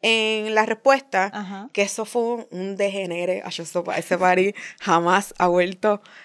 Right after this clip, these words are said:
Speaker 1: a suceder, pero eso fue lo máximo.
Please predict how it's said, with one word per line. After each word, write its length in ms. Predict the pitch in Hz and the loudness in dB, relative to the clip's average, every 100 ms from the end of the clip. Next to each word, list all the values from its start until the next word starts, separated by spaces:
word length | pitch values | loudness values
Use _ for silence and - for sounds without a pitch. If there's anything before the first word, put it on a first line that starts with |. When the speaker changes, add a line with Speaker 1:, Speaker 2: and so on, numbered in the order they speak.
| - - | -8 -4
Speaker 1:
a 180 | - 196 | 2 4
suceder, 440 | 220 208 208 196 196 | 2 4 6 6 2
pero 140 | 202 | -2
eso 140 | 202 - | -4 -2
fue 120 | 196 | -2
lo 100 | 180 | -2
máximo. 760 | 160 170 175 - - 160 160 | -4 -2 -2 -4 -6 -4 -4